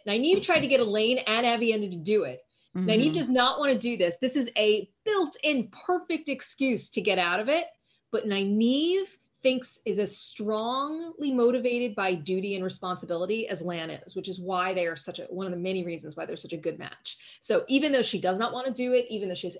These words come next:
Speaker 1: every reason in the world not to, she's still like, "No, we gotta go do that right now."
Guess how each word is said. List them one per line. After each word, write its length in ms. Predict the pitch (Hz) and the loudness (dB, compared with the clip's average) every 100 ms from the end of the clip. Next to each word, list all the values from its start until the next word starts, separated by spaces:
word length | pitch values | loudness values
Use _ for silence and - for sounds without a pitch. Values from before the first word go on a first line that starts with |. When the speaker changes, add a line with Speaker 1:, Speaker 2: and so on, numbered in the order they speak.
| - | -2
Speaker 1:
every 240 | 269 269 | 0 0
reason 260 | 247 247 226 | 0 0 2
in 60 | |
the 80 | 220 | 0
world 180 | 202 190 | -2 -2
not 220 | 185 180 | -2 -2
to, 140 | 175 165 | -4 -4
she's 280 | - 190 | -2 -2
still 180 | - 202 | -2 0
like, 300 | 190 180 - | 2 2 0
"No, 360 | 190 180 180 170 | -4 -2 -2 0
we 80 | 175 | 0
gotta 140 | 165 | 0
go 80 | 156 | -4
do 140 | 147 143 | -6 -8
that 180 | 135 | -6
right 160 | 143 - | -6 -8
now." 200 | 76 | -12